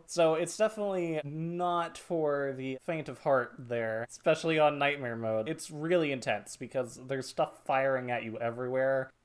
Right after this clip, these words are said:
And then there's that one cannon that's kinda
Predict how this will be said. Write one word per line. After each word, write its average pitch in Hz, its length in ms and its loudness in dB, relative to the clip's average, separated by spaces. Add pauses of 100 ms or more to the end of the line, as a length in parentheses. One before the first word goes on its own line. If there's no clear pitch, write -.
(120)
And 127 100 -4
then 131 100 -2
there's 127 260 -2
that 113 200 0
one 120 520 -2
cannon 127 460 -6
that's 113 160 -10
kinda 123 320 -8